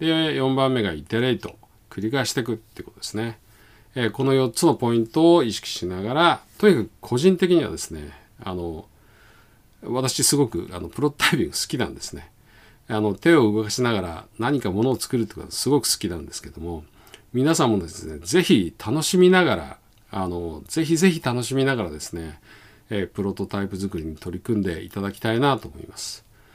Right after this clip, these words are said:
あの、作ることで本当に分かること、あるいは気づくこと、うん、たくさんあります。えー、アイデアをさらにいいものにしていくっていうためにも、このプロトタイプのステッ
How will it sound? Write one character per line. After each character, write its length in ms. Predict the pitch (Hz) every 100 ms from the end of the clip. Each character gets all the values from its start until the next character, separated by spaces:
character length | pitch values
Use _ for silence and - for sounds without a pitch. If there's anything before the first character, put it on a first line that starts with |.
| - - _
あ 140 | 135
の、 200 | 127 127
作 200 | - -
る 80 | 202
こ 60 | 151
と 80 | 202
で 60 |
本 240 | 82 151 165
当 160 | 170
に 300 | 160 151 143 -
分 160 | 101
か 140 | - 139
る 120 | 107
こ 100 | 87
と、 260 | 78 - - _ _ _
あ 80 | -
る 60 | 107
い 20 |
は 60 | -
気 140 | 110
づ 160 | 110 123
く 120 | -
こ 160 | -
と、 280 | - 87 - _ _ _ _ _ _
う 80 | 107
ん、 140 | 95 -
た 200 | - 92
く 60 |
さ 180 | - 160
ん 40 | 147
あ 40 |
り 80 | 131
ま 120 | 113
す。 300 | - - - _ - _ _ _ _
え 580 | 120 117 113 107 104 107
ー、 120 | - 127
ア 100 | 147
イ 60 |
デ 120 | 147 156
ア 60 |
を 160 | 101 98
さ 320 | - - 165
ら 120 | 185
に 160 | 156 117
い 20 |
い 40 | 120
も 120 | 104
の 100 | 82
に 80 | 78
し 80 |
て 100 | -
い 20 | 92
く 80 | 101
っ 20 |
て 140 | -
い 40 | -
う 20 |
た 120 | 92
め 100 | 107
に 80 | 117
も、 200 | 135 107
こ 140 | -
の 80 | 92
プ 140 | -
ロ 100 | 101
ト 120 | 98 -
タ 140 | 104
イ 40 |
プ 100 | 90
の 80 | 80
ス 100 | -
テ 80 |
ッ 80 | 87